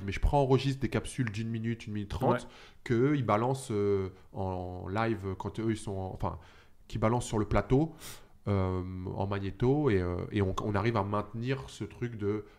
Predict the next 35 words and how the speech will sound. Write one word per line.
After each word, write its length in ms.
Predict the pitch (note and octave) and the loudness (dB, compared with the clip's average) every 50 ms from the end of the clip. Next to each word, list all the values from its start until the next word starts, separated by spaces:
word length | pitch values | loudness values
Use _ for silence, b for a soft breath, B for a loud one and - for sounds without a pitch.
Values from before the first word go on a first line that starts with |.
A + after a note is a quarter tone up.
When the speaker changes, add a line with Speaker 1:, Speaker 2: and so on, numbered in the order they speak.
| B | B
Speaker 1:
pratiquer 540 | - - - F#2 - - - G2 - - A2 | -12 -8 -8 -8 -8 -8 -12 -8 -4 -2 0
à 60 | G#2 | 0
la 80 | G2 F#2+ | 0 -2
maison, 400 | F#2 F#2+ F#2+ F2 F#2+ G#2 G#2+ A2 | -2 -4 -6 -4 -4 -6 -6 -6
continuer 420 | A2 - A#2 A2 - - A2 G#2 | -8 -6 -8 -6 -6 -4 -4 -2
à 60 | G2 F#2 | -2 -2
bouger, 400 | F2+ G2 F#2+ F2 F2+ G2+ G#2 G#2 | -4 -6 -8 -4 -2 -2 -2 -2
et 80 | G2+ | -4
cetera. 500 | - - - - F#2 F2 G2+ A2+ B2+ C3 B B B B B B | -8 -12 -10 -8 -8 -6 -4 -6 -6 -8 B B B B B B
Et 60 | A2 | 0
ouais, 140 | G#2+ C#3 E3+ | 2 2 2
c'est, 200 | D#3+ - - G2 | 2 0 -4 -4
c'est, 220 | G2 - - G2+ G2 | -4 -4 -4 -6 -4
c'est 120 | - G#2 | -6 -6
plutôt 240 | - - A2 - A2 | -8 -6 -6 -6 -6
cool, 180 | - - F3 | -4 -2 -2
parce 140 | C#3 - - | 0 0 0
qu'après, 240 | - G#2 - - B2+ | 0 -2 -2 0 2
les 60 | A2+ | 2
retours 360 | G#2+ F#2+ A2+ A2 - A#2+ G2+ | 2 2 0 -2 -2 -4 -6
sur 120 | - - G#2+ | -4 -2 -2
les 80 | G#2 | 0
réseaux 220 | G2 G#2+ G2 G#2 G#2 | 0 0 0 -2 -2
sociaux, 340 | G2 - G#2+ - - - B2 | -2 -4 -6 -4 0 0 2
Speaker 2:
Bah, 120 | A2+ A2 | 2 2
c'est 120 | G#2+ - - | 0 -2 -2
ça, 140 | - D3+ C3 | -2 -2 -2
tu 100 | - - | 0 2
développes 320 | B2+ B2 A#2 C3 C3 B2+ | 2 4 6 6 4 4
Speaker 1:
ça 100 | - A2+ | 6 4
Speaker 2:
ta, 100 | A2 A2 | 4 6
Speaker 1:
commence 220 | G#2+ A2 G#2+ G#2+ | 6 4 4 4
Speaker 2:
ta 120 | A2+ A#2 A#2 | 4 4 4
Speaker 1:
à 20 | |
Speaker 2:
notoriété, 540 | G#2+ G2+ A2+ A2 G#2+ A2 A2+ - D3 D3+ - | 6 4 4 4 4 2 2 0 0 -2 -2